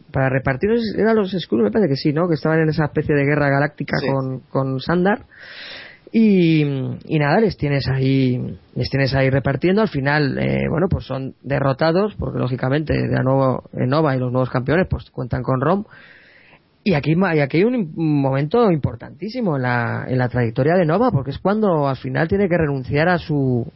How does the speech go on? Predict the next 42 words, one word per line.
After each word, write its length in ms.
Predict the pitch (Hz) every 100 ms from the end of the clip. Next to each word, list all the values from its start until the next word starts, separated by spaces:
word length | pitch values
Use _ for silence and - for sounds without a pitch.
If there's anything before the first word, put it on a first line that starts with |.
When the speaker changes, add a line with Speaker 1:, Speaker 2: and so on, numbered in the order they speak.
| -
Speaker 1:
a 80 |
su 160 | 131 131
papel 340 | 131 123 165
de, 300 | 190 143 135 127 127 -
entre 300 | - 120 131
comillas, 320 | 127 131 160
policía 560 | - 151 135 123 151 151
galáctico 600 | 143 165 - 180 233 302 - - - - - _ _
para 120 | 147
volver 240 | 143 139 151
a 60 |
la 100 | 180
Tierra. 380 | 143 208 254 139 - _ _
O 20 |
sea, 140 | - 175
que 280 | 139 131 127
tiene 240 | 139 160
su, 540 | 175 208 180 143 123 120
es 100 | 131
un 100 | 160
cómic 280 | 170 180 202
que 60 |
tiene 220 | 165 180 208
importancia 640 | - - 214 240 185 135
en 100 | 135
lo 80 | 139
que 120 | 131
es 40 | 147
la, 520 | 160 151 139 135 131
la 140 | 139 135
cronología 480 | 131 131 131 151
de 80 | 139
Marvel. 400 | 139 226 180 113 - -
Que, 180 | 139 131
fíjate, 380 | 143 151 139 208
no 80 | 156
lo 100 | 151
recuperará 640 | 160 156 165 165 165 208
hasta 200 | 240 -
los 120 | 143 139
Nuevos 240 | 165 160
Guerreros. 540 | 135 185 254 175 -